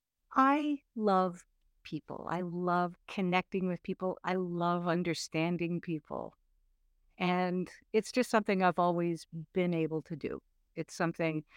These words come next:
you know, I was always the one my friends would come to for, for help figuring out their lives. And, and it's what gave me joy.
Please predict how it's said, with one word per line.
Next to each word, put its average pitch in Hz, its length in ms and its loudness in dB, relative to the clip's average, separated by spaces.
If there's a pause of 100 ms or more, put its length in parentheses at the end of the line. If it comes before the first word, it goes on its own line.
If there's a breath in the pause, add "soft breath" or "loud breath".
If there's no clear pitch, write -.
(220 soft breath)
you 190 180 0
know, 175 80 0
I 165 140 6
was 170 160 0
always 165 280 2
the 165 80 -4
one 156 280 0
my 156 100 0
friends 151 380 -2
would - 180 -4
come 160 240 0
to 160 280 -2
for, 156 420 -2 (260)
for 160 420 -2 (280)
help - 340 -2
figuring 165 380 2
out 175 180 2
their 170 180 0
lives. 160 500 2
And, 160 200 0 (540 loud breath)
and 185 340 2 (320)
it's - 300 -2
what 214 220 0
gave 175 260 2
me 175 140 0
joy. - 380 -4